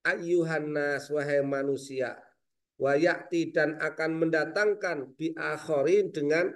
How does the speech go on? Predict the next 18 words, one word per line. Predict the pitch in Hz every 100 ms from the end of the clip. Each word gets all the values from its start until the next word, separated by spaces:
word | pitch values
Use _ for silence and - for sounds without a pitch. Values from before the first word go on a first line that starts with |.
| -
yang | 143 127
lain. | 127 113 -
Maksudnya | 196 202 196
gini, | 147 - - _ _
eh | - 175 156 -
manusia, | 147 170 165 165 165 139 - - _
kamu | 156 196 185
udah | 170
tahu | 165 170 160 127 147
semua | - - 165 180
milik | 175 175 175
Allah. | 175 175 143 - - _ _ _ -
Lalu | 196 233
kamu | 226 220 226 233
tuh | 233 165
bangkang, | 165 160 - - - _ _ -
nggak | 185 190 _ _
sholat, | - 196 170 131